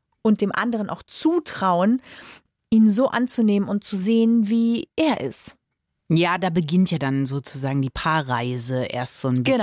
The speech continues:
Speaker 2: bisschen. Wenn einem jetzt aber zum Beispiel, und ich spreche da jetzt, sag ich mal, für eine Freundin.
Speaker 1: Na sicher, wir
Speaker 2: Ne,
Speaker 1: alle.
Speaker 2: so,
Speaker 1: Ja.
Speaker 2: ne? Die Plussis wissen das. Es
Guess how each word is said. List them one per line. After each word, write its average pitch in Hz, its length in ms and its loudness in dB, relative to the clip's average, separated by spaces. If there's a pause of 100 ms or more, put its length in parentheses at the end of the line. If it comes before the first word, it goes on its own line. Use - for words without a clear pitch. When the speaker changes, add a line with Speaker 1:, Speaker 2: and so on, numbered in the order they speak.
Speaker 2:
bisschen. 160 140 -6 (380)
Wenn 175 180 2
einem 202 240 0
jetzt 196 280 0
aber 180 240 -6
zum 175 200 -4
Beispiel, 170 580 -4
und - 100 -8
ich 156 100 -2
spreche 170 340 -4
da 147 160 -2
jetzt, 151 380 -2 (920)
sag 151 300 -2
ich 151 100 -6
mal, 160 140 2
für - 160 -6
eine 156 80 0
Freundin. 135 680 -2 (420)
Speaker 1:
Na 214 140 2
sicher, 226 300 -2 (300)
wir 214 160 2
Speaker 2:
Ne, - 40 -2
Speaker 1:
alle. 170 260 -4
Speaker 2:
so, 139 280 -4
Speaker 1:
Ja. - 60 -10
Speaker 2:
ne? 190 260 0 (380)
Die 156 80 -8
Plussis 185 480 -2
wissen 202 240 2
das. 185 200 0 (220)
Es - 280 -6